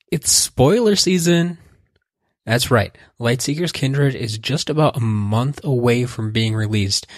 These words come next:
So that means every day now we are getting to see a few more of the new cards that are going to be released with Lightseeker's Kindred. As they did with the second wave, Lightseeker's Mythical, PlayFusion has enlisted a number of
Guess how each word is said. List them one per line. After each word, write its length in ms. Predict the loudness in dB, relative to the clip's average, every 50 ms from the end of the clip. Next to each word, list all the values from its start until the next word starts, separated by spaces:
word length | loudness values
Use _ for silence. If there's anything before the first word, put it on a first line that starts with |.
| -20 -20 -20 -18 _
So 120 | -8 -2
that 200 | 0 0 0 0
means 460 | 0 0 0 0 0 -2 -4 -4 -6 -10 -12 _ -2
every 360 | -2 0 2 4 4 4 4
day 220 | 2 2 2 2
now 380 | 2 0 0 0 0 0 -2 -4
we 260 | -4 -4 -2 0 0
are 120 | 0 0
getting 480 | 0 0 0 2 2 2 2 2 0 -2
to 100 | -2 -4
see 480 | -4 -4 -2 0 0 0 0 0 -2 -4
a 80 | -6
few 500 | -8 -8 -6 -4 -2 -2 -2 -2 -2 -4
more 600 | -2 0 2 2 2 4 4 2 2 2 0 -2 -6
of 140 | -12 -14 -10
the 80 | -6
new 260 | -4 -2 0 0 0 -2
cards 480 | -2 0 0 2 2 0 0 -2 -6
that 160 | -8 -6 -4
are 80 | -4 -4
going 240 | -2 -2 -2 -2 -2
to 80 | -2
be 120 | -2 -4 -4
released 420 | -2 -2 -2 -2 -2 -2 -4 -4
with 160 | -6 -8 -6
Lightseeker's 480 | -6 -6 -6 -6 -8 -8 -8 -6 -8 -8
Kindred. 400 | -6 -6 -6 -4 -4 -6 -10 -12 _ _ _ _ _ _ _ _
As 240 | -2 -2 0 0 0
they 100 | 0 0
did 320 | 2 2 2 0 0 -2
with 460 | -2 0 2 2 2 2 0 -4 -8
the 140 | -6 -6 -4
second 360 | -2 0 -2 -2 -2 -4 -4
wave, 280 | -2 -2 0 0 0 -2
Lightseeker's 580 | -2 -2 -2 -2 -2 -4 -6 -4 -4 -4 -2 -2
Mythical, 480 | -4 -4 -4 -4 -2 -2 -2 -2 -4 _ -20 -20 _ _ _ -12
PlayFusion 720 | -4 0 2 2 2 2 0 0 2 0 0 -2 -2 -2
has 460 | -4 -4 -2 0 0 2 2 0 0 -2
enlisted 640 | -4 -4 -2 0 0 0 0 0 0 0 0 0 -2
a 140 | -4 -4 -4
number 580 | -4 -2 -2 -2 -2 0 0 0 2 2 0 0
of 640 | -2 -2 0 0 0 0 -2 -2 -4 -6 -10